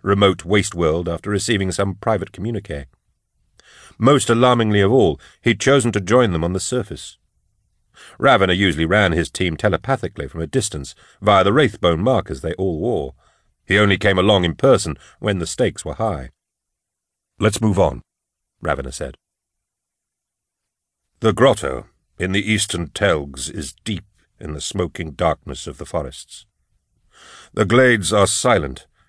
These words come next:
except for insect chitter, and wreathed with vapour and steam. There are biting centipedes everywhere,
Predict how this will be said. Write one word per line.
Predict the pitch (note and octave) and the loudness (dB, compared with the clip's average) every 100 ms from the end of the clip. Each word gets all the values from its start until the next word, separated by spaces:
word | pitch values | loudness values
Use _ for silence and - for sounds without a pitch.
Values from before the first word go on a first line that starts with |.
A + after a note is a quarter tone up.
| _ | _
except | F#2+ - G#2 G2 | -6 -2 0 -2
for | - E2+ - | -2 -2 0
insect | G#2+ F#2 - E2 - _ | -2 -2 -2 -4 -6 _
chitter, | - G2 C2 _ _ _ _ _ | -4 -4 -6 _ _ _ _ _
and | - F2 | -8 -2
wreathed | G#2 G#2+ G2 C#2+ D#2+ | 0 2 0 -2 -4
with | D#2+ | -6
vapour | C2 E2 E2+ - B1+ _ | -2 -2 -2 -4 -10 _
and | D2 D2 | -16 -14
steam. | - F#2+ E2 C2 A#1 _ _ _ _ _ _ _ _ _ _ | -12 -10 -8 -10 -14 _ _ _ _ _ _ _ _ _ _
There | E2+ F#2 | -2 2
are | G2+ F#2+ - _ - | 4 2 0 _ -16
biting | D#2 G#2 G2+ G2+ E2+ | 0 0 0 -4 -6
centipedes | - A2 G2+ - C#2+ C2 - - | -6 -6 -6 -10 -10 -10 -10 -4
everywhere, | F2+ D2 C2+ B1+ | -2 -2 -6 -8